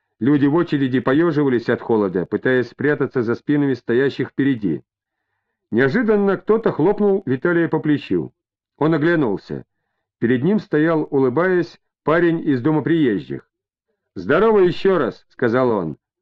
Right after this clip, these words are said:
"Признаёшь?" "Ясное дело", — ответно улыбнулся Виталий. "Соратник, можно сказать". "Куда путь держишь?" "В Лялюшки надо". "Идём, подвезу. Вон моя родимая стоит".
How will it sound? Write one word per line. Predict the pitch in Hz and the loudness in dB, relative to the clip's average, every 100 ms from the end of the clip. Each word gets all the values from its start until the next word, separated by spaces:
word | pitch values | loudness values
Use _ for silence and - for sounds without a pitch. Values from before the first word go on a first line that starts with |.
| _ _ _ _ | _ _ _ _
"Признаёшь?" | - 139 139 143 190 220 - _ _ _ _ _ _ - | -2 0 2 2 2 -2 -8 _ _ _ _ _ _ -2
"Ясное | 117 123 117 147 151 139 | 0 0 0 0 0 0
дело", — | 151 160 160 147 _ _ _ _ _ - | 0 0 -2 -6 _ _ _ _ _ -6
ответно | 127 143 147 135 151 | -2 0 0 0 0
улыбнулся | 151 143 151 135 147 | 0 0 0 0 -2
Виталий. | 143 - 139 131 127 - _ _ _ | -2 0 0 0 -2 -6 _ _ _
"Соратник, | - 196 190 160 156 175 135 | -4 0 2 0 0 -2 0
можно | 135 113 113 | 0 0 -4
сказать". | - 131 98 82 - _ _ _ _ _ _ _ _ - | -2 -2 -2 -6 -10 _ _ _ _ _ _ _ _ -2
"Куда | 180 240 220 | 2 2 2
путь | 202 143 | 2 2
держишь?" | 110 113 78 80 - _ _ _ _ | 2 0 -2 -8 -10 _ _ _ _
"В | 80 113 | -4 0
Лялюшки | 220 175 117 - | 2 2 0 -2
надо". | 107 90 69 64 _ _ _ _ _ | -2 -2 -4 -10 _ _ _ _ _
"Идём, | 123 151 202 131 | -2 0 0 2
подвезу. | 123 131 156 135 107 73 _ _ _ _ - | 0 0 0 0 -2 -2 _ _ _ _ -2
Вон | 190 247 165 | 2 2 2
моя | 143 135 | 0 0
родимая | 147 143 127 117 | 0 0 0 -2
стоит". | 107 143 117 95 | -2 0 0 0